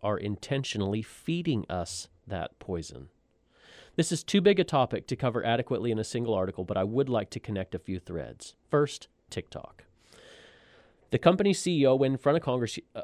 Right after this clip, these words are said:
a couple days ago to assure us that the Chinese Communist Party has nothing, nothing at all,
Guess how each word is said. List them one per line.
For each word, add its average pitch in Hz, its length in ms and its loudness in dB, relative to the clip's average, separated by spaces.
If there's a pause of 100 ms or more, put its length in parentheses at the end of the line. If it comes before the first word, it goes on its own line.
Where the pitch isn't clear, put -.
(120)
a 120 120 2
couple 143 220 2
days 135 200 6
ago 107 240 6
to 123 180 2
assure 160 380 4
us 117 180 4
that 120 160 -6
the 110 80 -2
Chinese 139 460 0
Communist 123 380 -2
Party 101 200 2
has 107 220 0
nothing, 107 500 4
nothing 226 400 8
at 175 80 8
all, 131 320 4